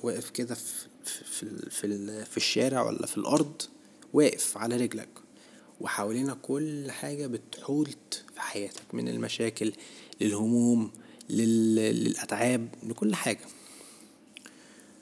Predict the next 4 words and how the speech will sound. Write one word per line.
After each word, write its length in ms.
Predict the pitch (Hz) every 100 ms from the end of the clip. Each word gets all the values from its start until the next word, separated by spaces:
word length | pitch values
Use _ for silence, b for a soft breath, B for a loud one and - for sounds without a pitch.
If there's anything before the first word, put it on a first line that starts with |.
| B B B - - - - 104
وانت 360 | 123 175 170
هنا 260 | 123 151 147
عندك 460 | 139 151 131 117
الإمكانية 720 | 101 101 104 110 117 131 139